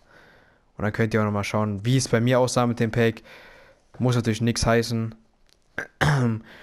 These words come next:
Und bei dieser S P C, ich gebe euch ganz kurz einen Tipp. Falls jetzt hier irgendein Argentinier zufälligerweise, weil die seht ja alles Erstbesitzer außer einen Spieler, ähm, falls einer zufälligerweise zu teuer sein sollte,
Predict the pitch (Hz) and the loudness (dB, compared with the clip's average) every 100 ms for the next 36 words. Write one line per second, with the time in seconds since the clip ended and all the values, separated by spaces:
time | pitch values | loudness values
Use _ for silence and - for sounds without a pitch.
0 | - - 127 120 131 139 151 135 - 127 | -20 -6 -2 2 2 2 2 2 0 -2
1 | 127 139 127 143 139 123 - 139 - - | 2 0 2 2 2 2 2 0 0 0
2 | 127 - 113 123 107 - - 135 131 - | 0 -2 0 2 0 0 0 2 0 -2
3 | 123 131 143 127 120 120 120 113 139 135 | 2 2 2 0 0 2 0 0 0 2
4 | 117 - 143 - 123 113 110 113 135 120 | 2 0 -2 0 2 2 2 2 0 0
5 | 101 101 104 - 107 123 127 117 - 131 | 0 2 0 0 0 0 2 2 2 0
6 | 127 117 123 - 117 110 - - 117 107 | 2 2 0 -2 -6 -4 0 0 2 0
7 | - 117 117 107 - 113 107 120 123 - | 0 -2 -2 -4 -4 -2 0 -2 -6 -18
8 | - - - - - - 107 107 107 104 | -20 -20 -20 -20 -14 -2 2 2 0 -4
9 | - 131 139 - 127 120 - 131 131 120 | 0 0 0 0 0 0 -2 0 2 2
10 | 120 117 113 - - 127 - 131 127 110 | 2 2 0 -4 -4 -2 2 4 4 0
11 | 101 95 90 - 110 131 | -2 -2 -4 -4 -6 -6